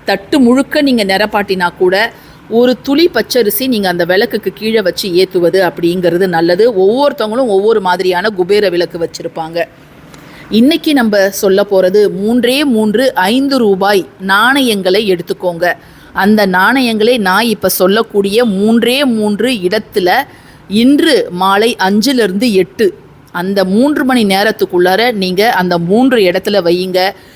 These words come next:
நிச்சயமாக இனி வர காலங்களில் உங்களுக்கு தடையற்ற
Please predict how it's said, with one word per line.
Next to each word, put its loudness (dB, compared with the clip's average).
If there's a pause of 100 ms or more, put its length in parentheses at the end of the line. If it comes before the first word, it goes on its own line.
(160)
நிச்சயமாக 0 (360)
இனி 0
வர 2
காலங்களில் 0
உங்களுக்கு -2 (120)
தடையற்ற 0